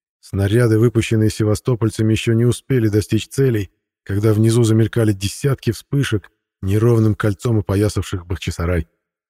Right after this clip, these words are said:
Немецкие гаубицы открыли огонь.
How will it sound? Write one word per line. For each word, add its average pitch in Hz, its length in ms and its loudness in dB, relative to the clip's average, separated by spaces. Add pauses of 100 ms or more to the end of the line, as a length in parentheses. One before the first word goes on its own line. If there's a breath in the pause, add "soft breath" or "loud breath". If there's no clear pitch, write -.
(540)
Немецкие 110 680 2
гаубицы 110 540 0
открыли 95 480 -2
огонь. 87 340 0